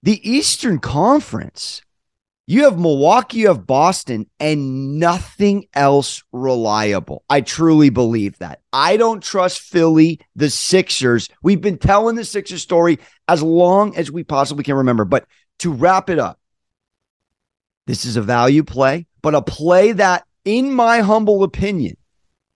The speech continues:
is gonna go up. Now, I can already cash out for an R O I with the eleven thousand, rightfully so, but just,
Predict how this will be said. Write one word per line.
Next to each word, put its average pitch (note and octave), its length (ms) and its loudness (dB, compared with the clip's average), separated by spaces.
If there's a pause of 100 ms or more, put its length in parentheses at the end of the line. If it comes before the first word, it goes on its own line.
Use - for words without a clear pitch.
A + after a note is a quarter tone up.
(920)
is F3+ 180 -2
gonna G3+ 220 2
go G3 380 0
up. F3+ 300 0
Now, C#3+ 160 -2
I F#3+ 100 2
can G3+ 160 -4
already G3 220 -2
cash E3+ 340 -2
out E3+ 220 -4
for D3+ 100 -4
an C#3 60 -4
R C#3+ 240 2
O C3+ 160 4
I C#3 160 4
with B2 160 -2
the A#2 80 -2
eleven A#2+ 400 -2
thousand, G2+ 380 -4
rightfully G#2+ 360 -6
so, G#2 300 0
but F#2 180 -2
just, G#3+ 300 -8